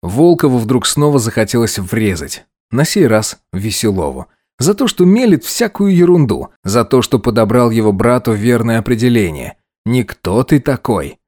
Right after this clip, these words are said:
а "что ты такое". "Не твое дело", огрызнулся волчок.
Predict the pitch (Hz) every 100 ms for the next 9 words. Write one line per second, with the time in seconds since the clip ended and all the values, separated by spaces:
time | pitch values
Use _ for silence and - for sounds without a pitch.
0 | _ 107 104 101 - - - - - 120
1 | 117 123 127 120 110 104 117 87 67 -
2 | - _ _ 131 156 165 151 151 151 151
3 | 135 139 160 147 107 - - _ _ -
4 | 127 131 127 127 127 - 117 117 117 -
5 | 90 -